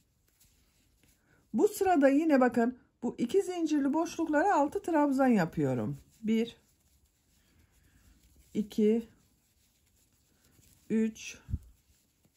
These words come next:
dört, beş,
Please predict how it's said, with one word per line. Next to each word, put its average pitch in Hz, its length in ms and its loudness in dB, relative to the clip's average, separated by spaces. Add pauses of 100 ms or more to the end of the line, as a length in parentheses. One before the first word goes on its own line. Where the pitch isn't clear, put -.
(760)
dört, 208 540 -4 (1700)
beş, 220 560 -2